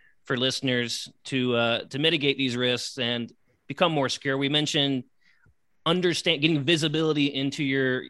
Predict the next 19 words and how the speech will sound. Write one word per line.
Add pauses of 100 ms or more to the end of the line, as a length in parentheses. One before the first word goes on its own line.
your
organization's (440)
digital
and
probably
physical,
uh, (220)
you
know,
security
and,
and
landscape.
Anything
else (320)
come
to
mind,
David?